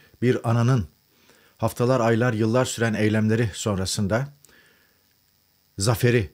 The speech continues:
kazancı olduğunu düşünenler vardı. Meğerse sürecin bir parçasıymış. Fakat bunu küçümsemiyorum. Bu süreç sadece buna yaradıysa bile değer.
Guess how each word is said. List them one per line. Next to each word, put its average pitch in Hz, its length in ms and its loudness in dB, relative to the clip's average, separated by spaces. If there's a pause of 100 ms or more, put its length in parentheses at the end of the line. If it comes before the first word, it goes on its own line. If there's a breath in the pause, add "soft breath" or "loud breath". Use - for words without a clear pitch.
(160)
kazancı 110 540 0 (440)
olduğunu 113 360 0
düşünenler 110 460 0
vardı. 92 460 -4 (240)
Meğerse 127 540 0
sürecin 113 420 -2
bir 135 80 -2
parçasıymış. 98 840 -6 (220 loud breath)
Fakat - 340 -2 (360 soft breath)
bunu 135 160 2
küçümsemiyorum. 127 840 0 (340 loud breath)
Bu 170 140 4
süreç 143 320 0
sadece 135 600 2
buna 139 180 4
yaradıysa 127 580 2
bile 139 160 0
değer. 82 500 -6